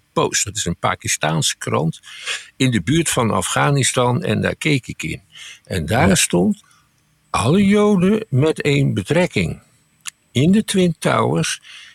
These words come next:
Speaker 1: hebben op nine eleven een vrije dag genomen."
Speaker 2: Ja, ja, ja, ja.
Speaker 1: Verder niks, hè? Niet
Speaker 2: Ja.
Speaker 1: erbij dus. Dan de conclusie moet je zelf trekken.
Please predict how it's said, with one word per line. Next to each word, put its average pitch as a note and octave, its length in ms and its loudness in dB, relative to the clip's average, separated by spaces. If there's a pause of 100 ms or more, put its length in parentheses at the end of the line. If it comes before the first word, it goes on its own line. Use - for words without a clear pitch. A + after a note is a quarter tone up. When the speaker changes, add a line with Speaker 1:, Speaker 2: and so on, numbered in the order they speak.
Speaker 1:
hebben D#3 580 0
op A#2 160 -8
nine C#3+ 380 2
eleven A#2 680 0
een G2 80 -2
vrije G2 340 -2
dag - 200 -6
genomen." - 420 -12 (1000)
Speaker 2:
Ja, - 320 -8
ja, - 140 -6
ja, - 80 -10 (100)
ja. - 240 -8
Speaker 1:
Verder A3 300 2
niks, C3 280 2
hè? A3+ 220 4 (300)
Niet E3+ 300 2
Speaker 2:
Ja. - 60 2
Speaker 1:
erbij F#2 260 2
dus. E3+ 460 2
Dan B2+ 380 2
de C3+ 260 0
conclusie G3 640 2
moet F#3+ 200 4
je F#3 80 2
zelf - 340 0
trekken. - 400 -14